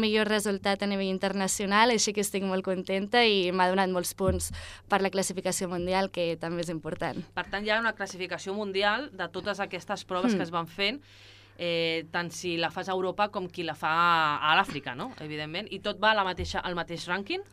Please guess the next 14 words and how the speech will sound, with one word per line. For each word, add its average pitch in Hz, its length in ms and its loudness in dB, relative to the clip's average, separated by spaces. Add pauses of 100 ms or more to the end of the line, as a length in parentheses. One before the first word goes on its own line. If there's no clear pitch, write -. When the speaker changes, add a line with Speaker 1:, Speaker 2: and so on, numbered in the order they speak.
(140)
Speaker 1:
Sí, 269 340 2
correcte. 247 540 2
De 226 160 6
fet, 254 180 6
la 262 100 6
que 254 100 4
va 233 80 6
quedar 240 160 4
segona 240 460 6
era 220 320 4
estatunidenca, 196 880 0 (440)
o 220 80 2
sigui 208 280 0
que 202 540 4